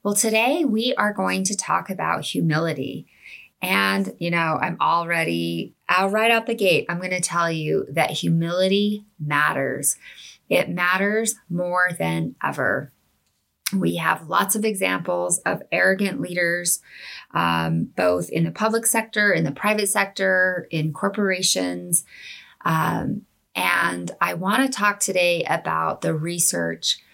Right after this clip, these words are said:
around humility and why it matters more and more,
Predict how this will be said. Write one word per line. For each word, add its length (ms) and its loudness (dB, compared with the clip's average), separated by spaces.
around 540 0
humility 840 0
and 280 -2
why 440 2
it 200 -2
matters 880 -2
more 580 2
and 260 2
more, 520 -2